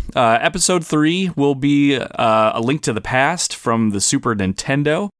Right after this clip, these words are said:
So keep an eye out on social media for more of what's coming down the pipeline after The Legend of Zelda. And speaking of social media,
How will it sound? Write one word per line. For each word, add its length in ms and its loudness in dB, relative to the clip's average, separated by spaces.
So 120 -2
keep 240 0
an 100 0
eye 160 4
out 140 4
on 60 0
social 340 -2
media 420 2
for 440 2
more 520 0
of 120 0
what's 180 -2
coming 260 0
down 160 0
the 80 -2
pipeline 600 -2
after 680 -2
The 100 -4
Legend 300 -2
of 80 -4
Zelda. 340 -4
And 240 -2
speaking 420 -2
of 120 -2
social 320 -4
media, 500 2